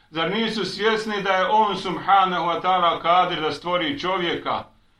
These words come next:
i da mu odredi da njemu uzvišenom samo čini ibadet? I da mu dadne objavu da on shvati da je došao na dunjaluk da njemu uzvišenom robuje?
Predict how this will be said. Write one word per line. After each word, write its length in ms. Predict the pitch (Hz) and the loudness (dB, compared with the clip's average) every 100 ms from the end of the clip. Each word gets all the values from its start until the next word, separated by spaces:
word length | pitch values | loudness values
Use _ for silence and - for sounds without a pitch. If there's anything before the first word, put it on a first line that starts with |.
| _ | _
i 80 | 151 | -6
da 160 | 156 202 | -2 2
mu 220 | 196 208 | 2 4
odredi 540 | 220 214 220 214 214 | 2 4 2 2 0
da 140 | 208 196 | -2 -2
njemu 340 | 208 220 202 | 0 -2 -2
uzvišenom 640 | 208 190 196 - 190 185 | -2 -2 -4 -4 -2 -4
samo 380 | 143 202 196 180 | -2 0 0 -2
čini 260 | 185 190 185 | -4 -4 -2
ibadet? 640 | 160 143 156 175 160 127 - _ _ _ _ _ _ _ _ _ - | -2 0 2 2 0 -6 -12 _ _ _ _ _ _ _ _ _ -8
I 100 | 160 | -2
da 140 | 208 | 0
mu 140 | 214 208 | 0 2
dadne 460 | 220 226 220 208 196 | 4 4 2 -2 4
objavu 500 | 226 220 220 214 208 | 4 4 2 4 4
da 100 | 208 | 4
on 200 | 214 208 | 4 2
shvati 540 | - 196 214 214 202 | -4 2 2 2 -2
da 60 | 202 | 0
je 140 | 196 | 0
došao 460 | 202 208 - 202 196 | 0 0 4 4 4
na 120 | 190 | 2
dunjaluk 560 | 180 180 196 202 196 170 | 0 2 6 6 4 0
da 120 | 175 | -2
njemu 360 | 175 196 185 | 0 -2 -2
uzvišenom 640 | 185 180 170 139 160 151 147 | -4 -4 -4 -4 -4 -2 -2
robuje? 680 | 185 190 175 135 107 - | 0 0 -2 -2 -4 -10